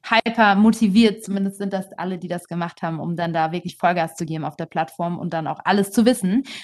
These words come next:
Das ist unser B two C Produkt, also für alle, die jetzt sofort durchstarten möchten und für die, die, ähm, ja, als, als Unternehmen sagen, „Hey, wir wollen Leads generieren über LinkedIn, ähm, wir möchten unsere, äh,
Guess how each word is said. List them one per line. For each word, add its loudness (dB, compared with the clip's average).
Das -4
ist -2
unser 6
B 4
two 2
C 2
Produkt, -2
also -2
für -4
alle, 0
die -2
jetzt 2
sofort -6
durchstarten -2
möchten -2
und 0
für 0
die, 4
die, 4
ähm, 0
ja, 2
als, -2
als -2
Unternehmen 6
sagen, 4
„Hey, 6
wir 2
wollen 2
Leads 2
generieren 2
über 4
LinkedIn, 0
ähm, 2
wir -2
möchten -2
unsere, -2
äh, -12